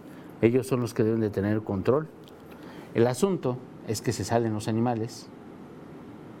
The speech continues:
y el asunto es que se mueren los animales, el asunto es que hay maltrato de los animales, y al final es un negocio. Al final Ecopark paga una licencia municipal. No creo que se brinque al ayuntamiento.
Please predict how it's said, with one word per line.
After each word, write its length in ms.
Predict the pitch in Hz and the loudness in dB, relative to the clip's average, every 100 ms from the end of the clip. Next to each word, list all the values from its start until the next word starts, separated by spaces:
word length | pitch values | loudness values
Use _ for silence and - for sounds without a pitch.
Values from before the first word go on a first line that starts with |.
| - | -6
y 80 | - | 0
el 100 | 104 | 2
asunto 340 | 95 120 113 104 | 2 2 2 0
es 80 | - | -4
que 80 | |
se 100 | - | -4
mueren 320 | 95 113 120 107 | 2 2 2 0
los 160 | 104 | -2
animales, 520 | 110 113 127 110 113 - | 0 2 2 0 -6 -8
el 100 | 92 | -6
asunto 300 | 87 110 104 | -2 -2 -2
es 100 | - | -2
que 80 | 98 | -2
hay 60 | |
maltrato 420 | 90 80 104 107 | 0 2 2 4
de 60 | 120 | 2
los 180 | 120 120 | 2 -2
animales, 540 | 113 107 107 107 - - - - - - - - | 0 2 0 -2 -10 -16 -16 -16 -16 -16 -16 -2
y 80 | - | 4
al 60 | 107 | 4
final 300 | 135 139 156 | 4 2 2
es 140 | 156 | 2
un 80 | 160 | 2
negocio. 440 | 156 175 170 - - - - - - - - - - - - - - - | 2 0 -4 -8 -14 -18 -18 -16 -16 -16 -16 -16 -16 -16 -16 -16 -16 -8
Al 80 | 95 | -2
final 280 | 120 120 156 | 4 4 4
Ecopark 480 | 160 143 - - - | 2 2 2 0 -4
paga 240 | - 117 | 2 4
una 180 | 123 127 | 4 2
licencia 420 | 107 92 101 120 | 0 0 0 2
municipal. 460 | 110 107 101 - 170 - - - - - - - - - - - 107 | 2 2 2 2 2 -2 -16 -16 -16 -16 -16 -16 -16 -16 -16 -6 2
No 180 | 117 | 2
creo 220 | 113 123 113 | 4 0 -2
que 80 | |
se 120 | - 98 | -2 -2
brinque 300 | 92 101 101 | 0 0 2
al 60 | |
ayuntamiento. 580 | 95 90 92 107 131 - | 2 0 0 0 -2 -4